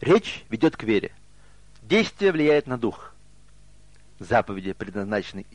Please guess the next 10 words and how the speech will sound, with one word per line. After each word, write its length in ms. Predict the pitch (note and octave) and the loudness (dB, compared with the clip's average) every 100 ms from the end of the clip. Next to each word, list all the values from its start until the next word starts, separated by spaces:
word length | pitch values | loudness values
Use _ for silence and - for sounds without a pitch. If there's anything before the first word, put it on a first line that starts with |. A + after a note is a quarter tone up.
| - | -20
исключительно 600 | - - B2 C#3 - F#2+ | -18 -14 -12 -10 -10 -8
для 100 | F2+ | -8
того, 360 | E2+ G2+ F3+ - - - - - - - | -4 0 0 0 -12 -20 -20 -20 -20 -10
чтобы 320 | - F3+ - | -4 -2 -2
очистить 520 | G2+ - E3+ - - | -4 -10 -14 -14 -14
ими 160 | A#2 G#2 | -10 -10
людей. 360 | G2 F2 - - - - - - - - - - - | -10 -12 -16 -20 -20 -20 -20 -20 -20 -20 -20 -20 -2
Действие 600 | D#3 G3 - C3+ D#3 - - - | 0 0 -2 0 0 0 -6 -18
очищает 540 | A2+ - - A2 F#2+ | -14 -10 -6 -4 -4
душу. 280 | F2 E2+ - | -8 -18 -18